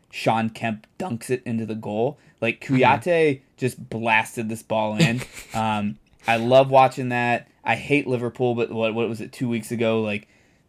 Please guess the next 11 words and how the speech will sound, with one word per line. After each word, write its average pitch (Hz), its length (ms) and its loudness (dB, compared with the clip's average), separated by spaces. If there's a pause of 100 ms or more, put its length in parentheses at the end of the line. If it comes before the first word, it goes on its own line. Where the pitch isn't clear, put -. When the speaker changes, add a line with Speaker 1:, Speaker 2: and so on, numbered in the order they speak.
(420)
Speaker 1:
Van 120 420 0
Dijk 113 380 0
just - 340 -10
did 113 160 -2
one 110 140 -2
of 107 60 -4
these 120 220 -4
two 120 120 2
Speaker 2:
Missiled 120 440 -2
Speaker 1:
depleted, 113 360 -2
Speaker 2:
one. - 100 -14